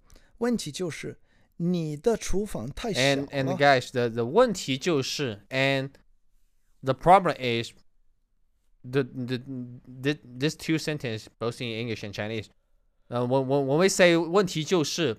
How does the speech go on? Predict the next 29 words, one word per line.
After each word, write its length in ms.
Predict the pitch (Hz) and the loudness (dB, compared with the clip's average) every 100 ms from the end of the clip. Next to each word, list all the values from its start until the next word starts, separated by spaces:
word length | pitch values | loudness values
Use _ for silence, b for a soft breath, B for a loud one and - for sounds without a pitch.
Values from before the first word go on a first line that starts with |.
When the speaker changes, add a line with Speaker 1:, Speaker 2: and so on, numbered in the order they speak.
| - | -4
Speaker 2:
blah, 120 | 104 | -4
blah, 140 | 110 101 | -2 -4
blah, 120 | 101 | -6
blah, 140 | 104 | -6
blah, 220 | 101 107 104 _ _ - | -6 -6 -8 _ _ -12
it's 160 | 131 | -10
the 60 | 131 | -10
same 300 | - 131 139 | -4 -2 0
as 180 | 120 117 | -2 -2
you 80 | 117 | -6
say 240 | - 120 | -4 -2
the 140 | 113 120 | -2 -8
Speaker 1:
Yeah. 100 | 139 | -2
Speaker 2:
problem 420 | 143 190 180 147 | 2 2 0 -6
is, 440 | 131 113 110 110 - - | -8 -10 -8 -10 -14 -10
blah, 140 | 110 | -8
blah, 100 | 104 | -6
blah, 100 | 101 104 | -8 -10
it's 120 | 123 | -10
the 60 | 123 | -10
same. 320 | - 139 123 - _ _ _ _ | -6 -4 -4 -10 _ _ _ _
It's 140 | 113 | -2
almost 240 | 151 202 196 | 0 0 0
the 80 | 123 | -2
same, 260 | - 98 - _ - | -4 -6 -12 _ 2
right? 240 | 131 147 | 4 4
It's 120 | 143 147 | 2 -6
a, 40 | |
Speaker 1:
Exactly. 500 | 139 131 143 - - | -8 -2 -2 -4 -16